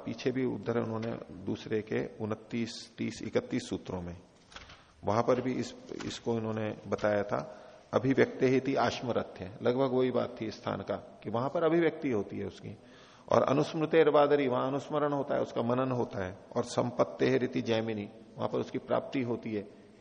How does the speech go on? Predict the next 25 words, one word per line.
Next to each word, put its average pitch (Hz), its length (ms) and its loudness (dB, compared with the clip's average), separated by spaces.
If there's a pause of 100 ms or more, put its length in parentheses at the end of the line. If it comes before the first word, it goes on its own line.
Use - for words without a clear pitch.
(160)
ये 139 220 2
तीन 160 320 -2
भी 175 140 2
इसी 160 240 0
से 160 120 -2
संबंधित 139 460 0
बात 113 280 -2
है। 135 60 -4
बोले 139 200 2
इसका 127 220 -2
उत्तर 117 260 0
तो 123 160 -4
दे 107 200 -2
चुके - 280 -12
हैं, 92 360 -12 (800)
लेकिन 101 200 -2
फिर 113 220 -2
भी 123 180 0
एक 110 240 0
बात 110 220 0
और 101 140 -2
उत्तर 98 280 -6
दे 95 80 -6
रहे - 140 -10
हैं। 131 80 -16